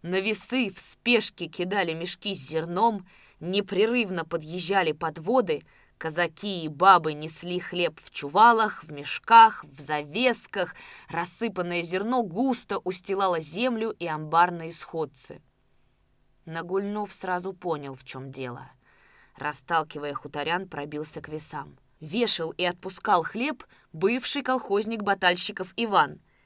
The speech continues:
Ему помогал мухортенький Аполлон Песковацков. Ни Давыдова, ни Размётного, ни одного из бригадиров – не было около амбаров.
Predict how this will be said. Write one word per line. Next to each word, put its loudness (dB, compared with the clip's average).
Ему -6
помогал 2
мухортенький -4
Аполлон 2
Песковацков. -4
Ни -6
Давыдова, -2
ни -8
Размётного, -2
ни -4
одного 0
из -2
бригадиров – -4
не -4
было -6
около -8
амбаров. -12